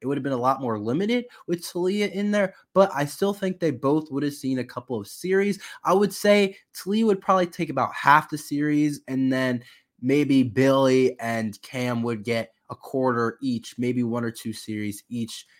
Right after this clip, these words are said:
maybe three. I don't know exactly how they would have split it up. We don't really have to worry about it 'cause Taulia is not playing. So right now, Billy Edwards does seem like kind of the Q B one in this situation,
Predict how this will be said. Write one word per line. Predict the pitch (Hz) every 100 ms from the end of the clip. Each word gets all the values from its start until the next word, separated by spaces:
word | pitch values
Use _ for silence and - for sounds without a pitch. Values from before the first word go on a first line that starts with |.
| -
maybe | 120 113
three. | 113 117 117 120 -
I |
don't | 202 190
know | 165
exactly | 147 131 120
how | 127
they | 120
would | 117
have | 110
split | - 120
it | 120
up. | 113
We | 143
don't | 160 139
really | 139
have | 131
to | 113
worry | 131
about | 127 123 123
it | 107
'cause | 117 -
Taulia | - 127
is | 117
not | 110 101
playing. | - 110 - _ -
So | - 185
right | 160 190 220
now, | 180 170 180 196 196 - _ - 104
Billy | 156 196 175
Edwards | 147 156 165 156 -
does | 120 104 143 160 165 -
seem | - 147 156 147
like | 135 131 127
kind | - 127 127
of | 110
the | 104
Q | - - 123
B | 120 117 107 - _ _
one | 110 107 143 214 254
in | 247 240
this | 240 247
situation, | - 240 - 240 240 240 240 233 233